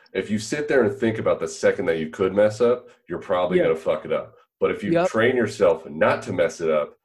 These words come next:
Speaker 1: then you're not gonna fuck it up. And if you do, you could come back from it because you've been training on it the whole time. Like, stop
Speaker 2: Facts.
Speaker 1: fucking
Speaker 2: Yeah.
Speaker 1: worrying about that shit and just
Speaker 2: Yeah.
Speaker 1: do it. You already know what you're doing. Just fucking do it, man. It's like,
Speaker 2: Yep.
Speaker 1: train to be a professional, and then once you're pro,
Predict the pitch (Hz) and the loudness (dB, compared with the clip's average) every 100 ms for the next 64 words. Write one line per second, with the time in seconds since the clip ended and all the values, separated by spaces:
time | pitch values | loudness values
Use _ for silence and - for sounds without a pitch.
0 | _ _ 95 90 90 90 101 107 113 98 | _ _ -6 -2 -2 0 0 0 0 -2
1 | 110 98 95 104 80 - 92 90 95 87 | 2 0 2 0 0 -6 -10 -8 -10 -4
2 | 107 127 107 101 110 - 90 107 117 85 | -2 0 -4 -8 -6 -6 -4 -4 -4 -8
3 | 85 92 - 104 101 98 98 - 104 107 | -8 -10 -8 -8 -6 -4 -6 -4 -4 -4
4 | 87 85 - _ 113 113 123 120 110 110 | -4 -6 -8 _ -8 -4 -4 -2 -2 -2
5 | 165 - 80 - _ _ _ - 175 180 | -4 -6 -8 -8 _ _ _ -4 -2 2
6 | 180 - - 131 131 127 107 113 123 135 | 2 0 2 2 4 2 4 6 6 6
7 | 107 85 80 - 80 - 82 82 - - | 4 0 -2 -2 -4 -4 -4 -6 -8 -12
8 | - 98 180 190 208 202 131 78 87 113 | -8 0 4 6 6 4 2 -4 -2 2
9 | 131 151 139 139 151 151 139 135 180 185 | 4 4 2 0 0 -4 -8 0 2 2
10 | 175 196 - 190 165 165 226 - 107 117 | 0 -8 -10 -14 -14 -6 -2 0 0 0
11 | 175 - - _ _ - 123 120 175 226 | 0 -6 -20 _ _ -2 -2 0 -2 -2
12 | _ _ _ - 117 120 139 151 - - | _ _ _ -6 2 2 2 -2 -14 -10
13 | 120 131 104 117 123 123 117 107 101 104 | 0 0 0 0 2 2 2 0 2 2
14 | 113 117 113 104 120 127 139 | 0 -2 -4 0 4 4 4